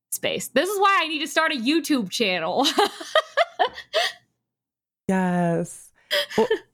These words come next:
Speaker 2: well, at the end of all my episodes, I do ask my guests a random question. So leave the Disney universe space. Um, and my question for you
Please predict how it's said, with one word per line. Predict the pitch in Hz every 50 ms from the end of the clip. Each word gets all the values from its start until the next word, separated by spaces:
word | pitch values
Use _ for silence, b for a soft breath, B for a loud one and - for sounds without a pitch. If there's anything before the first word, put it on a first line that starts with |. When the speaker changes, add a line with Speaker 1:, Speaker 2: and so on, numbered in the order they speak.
| _ -
Speaker 2:
well, | 226 233
at | 233 233 226 233
the | 254 226
end | 220 226 247 262 285
of | 285 254
all | 247 214 214
my | 214 196
episodes, | 160 175 175 - 185 175 - - 170 160 160
I | 165 165
do | 156 - 170 170
ask | 180 190 208 - -
my | 185 170
guests | 165 - 151 156 - -
a | - -
random | 156 160 160 151 139 151 160 143
question. | - - 151 151 - - - - - - - - - -
So | - - 170 156 156 156 151 147 147 143 - -
leave | 180 190 202 208 226 233 233 208 -
the | 226
Disney | 196 190 - 214 214 214 226 220 208 220 233 240 233 226 226 220 214
universe | 202 202 202 196 190 185 175 180 170 170 175 -
space. | - - - 160 156 156 156 175 180 - - b b b b b b b b b _ _
Um, | 180 180 175 170 160 156 151 147 147 - - 202 185 - - - - - _ -
and | 185 185 190
my | 190 175 175
question | - - 208 190 190 - - 220 202 202
for | - - 190
you | 185 160 160 160 156 156 151 151 151 151 147 143 147 147 139